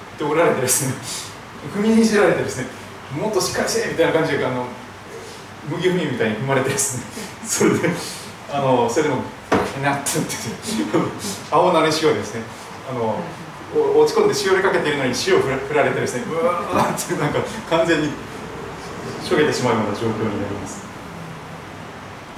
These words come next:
でも、優しい人というのは、やっぱり自分の中に弱さとか、辛いこととか、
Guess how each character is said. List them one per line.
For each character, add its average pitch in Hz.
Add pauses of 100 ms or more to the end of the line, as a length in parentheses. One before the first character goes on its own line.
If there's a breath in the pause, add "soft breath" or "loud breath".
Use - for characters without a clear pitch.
で 262
も、 - (160)
優 -
し 311
い -
人 -
と -
い 131
う -
の 147
は、 - (320)
や 233
っ 180 (120)
ぱ 311
り 294
自 185
分 240
の 254
中 240
に - (280)
弱 -
さ -
と -
か、 - (420)
辛 180
い 196
こ 202
と 214
と 226
か、 -